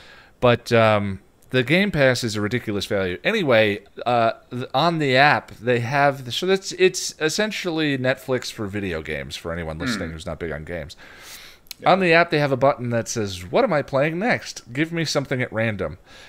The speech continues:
Speaker 1: And the other night, I was hitting that button, and, uh,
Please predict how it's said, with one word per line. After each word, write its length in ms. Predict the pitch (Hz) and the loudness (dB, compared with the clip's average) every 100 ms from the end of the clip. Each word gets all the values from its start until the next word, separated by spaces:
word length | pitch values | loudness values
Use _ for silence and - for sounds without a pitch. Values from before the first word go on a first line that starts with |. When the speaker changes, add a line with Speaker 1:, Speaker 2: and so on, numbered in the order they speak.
| - - | -16 -6
Speaker 1:
And 140 | 120 | 0
the 80 | 135 | 4
other 140 | 190 | 4
night, 260 | 160 151 - | 6 4 2
I 140 | 127 | 0
was 160 | 127 120 | 0 0
hitting 240 | 151 147 | 0 0
that 220 | 127 120 120 | 0 0 2
button, 420 | 110 110 110 - - | 0 0 -8 -8 -4
and, 500 | 110 107 104 104 - _ - | -2 -2 -4 -6 -12 _ -8
uh, 320 | 104 95 | -4 -2